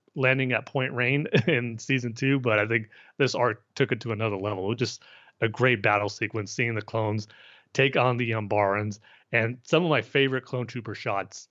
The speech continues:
are in this moment right here, um, with Tup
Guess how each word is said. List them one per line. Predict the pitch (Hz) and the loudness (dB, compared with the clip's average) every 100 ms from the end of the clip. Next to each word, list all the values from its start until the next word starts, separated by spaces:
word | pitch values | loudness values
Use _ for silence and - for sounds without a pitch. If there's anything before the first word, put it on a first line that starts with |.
| _ 123 | _ -2
are | 123 | 0
in | - 123 113 123 - | -2 -2 -2 -4 -4
this | 120 110 113 - | -4 0 0 0
moment | 117 107 98 - | 0 0 0 0
right | 110 104 95 | 4 4 4
here, | 110 98 90 - - - | 4 4 0 -8 -20 -6
um, | 95 95 95 98 156 | -2 0 0 -6 -4
with | 117 95 - _ - | -2 -2 -4 _ -2
Tup | 127 123 | 2 2